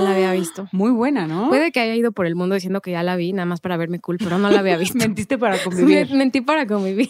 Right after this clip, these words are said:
Speaker 2: Me encanta.
Speaker 1: <laughs> Eso me gustaría mucho, me encanta Paul Thomas Anderson.
Speaker 2: Ujú.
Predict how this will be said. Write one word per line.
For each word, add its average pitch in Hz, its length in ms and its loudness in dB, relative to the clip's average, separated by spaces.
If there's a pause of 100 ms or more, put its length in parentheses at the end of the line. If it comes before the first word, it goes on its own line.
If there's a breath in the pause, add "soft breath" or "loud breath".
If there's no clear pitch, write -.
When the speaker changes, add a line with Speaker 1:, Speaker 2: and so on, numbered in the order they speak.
Speaker 2:
Me 220 80 4
encanta. 196 680 2
Speaker 1:
<laughs> - 1400 -2
Eso 269 200 -2
me 311 140 2
gustaría 202 360 -2
mucho, 202 360 -4
me 190 80 -8
encanta 190 340 -8
Paul 196 220 -10
Thomas 196 320 -10
Anderson. 202 560 -12
Speaker 2:
Ujú. 214 380 0